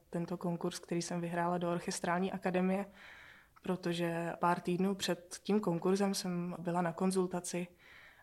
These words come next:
a když mi bylo řečeno, že se na trumpetu hlásí kolem třiceti uchazečů, což je za mě už velmi vysoký počet,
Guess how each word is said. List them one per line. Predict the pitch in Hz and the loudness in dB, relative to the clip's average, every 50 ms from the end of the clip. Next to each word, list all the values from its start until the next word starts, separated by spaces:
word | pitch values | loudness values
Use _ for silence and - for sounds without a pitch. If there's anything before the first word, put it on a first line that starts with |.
| _ _ | _ _
a | 185 175 | 2 4
když | 180 180 - | 4 2 2
mi | 190 180 | 0 2
bylo | 175 185 185 185 185 | 4 4 4 4 4
řečeno, | 190 190 185 - 190 180 180 180 | 2 2 0 0 0 0 0 0
že | 180 180 | 0 0
se | - - | 2 2
na | 185 180 | 2 2
trumpetu | 180 185 190 185 185 185 185 180 185 196 185 180 185 185 | 0 2 0 0 0 0 -2 0 2 2 2 2 0 -2
hlásí | 185 175 175 175 175 180 - - - 185 185 | -4 -4 -2 -2 -2 -2 -4 -2 -2 -4 -4
kolem | 185 - 180 180 185 196 | -2 -2 0 2 2 0
třiceti | 190 - - - - 196 190 - - 190 196 196 190 196 - | 0 -2 -4 -2 -4 -4 -2 0 2 4 4 4 2 2 0
uchazečů, | 208 - - 208 202 208 208 208 - 185 170 175 180 - - - - - - - - - _ - | 0 2 4 6 6 6 4 4 0 0 0 0 -2 -4 -10 -20 -20 -20 -20 -20 -20 -20 _ 0
což | - 208 202 - | 0 2 4 6
je | 226 202 | 4 6
za | 196 202 | 6 6
mě | 196 202 202 - | 6 6 6 4
už | 220 214 - - | 4 2 2 6
velmi | 196 196 196 208 208 208 | 8 8 10 10 10 10
vysoký | 202 202 - - 208 208 - 214 208 202 208 214 - - | 10 8 8 6 6 4 4 2 2 2 0 -4 -8 0
počet, | - 185 185 - - 196 190 | 2 2 2 4 4 4 4